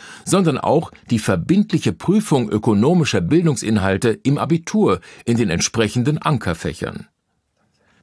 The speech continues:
Doch auch hier ist die Realität weit entfernt. Zehn Bundesländer erfüllen nicht einmal fünfzig Prozent der Anforderungen, die für die Etablierung eines regulär ausgestatteten Nebenfachs Wirtschaft notwendig wären.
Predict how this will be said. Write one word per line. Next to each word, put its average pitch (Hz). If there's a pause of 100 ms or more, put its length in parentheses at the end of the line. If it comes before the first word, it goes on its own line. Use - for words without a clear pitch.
(340)
Doch -
auch -
hier 139
ist 87
die 110
Realität 98
weit 123
entfernt. 92 (880)
Zehn 196
Bundesländer 120
erfüllen 131
nicht -
einmal 123
fünfzig -
Prozent 113
der 139
Anforderungen, 104 (240)
die 117
für 117
die 107
Etablierung 120
eines 95
regulär 101
ausgestatteten 113
Nebenfachs 120
Wirtschaft 107
notwendig 92
wären. 62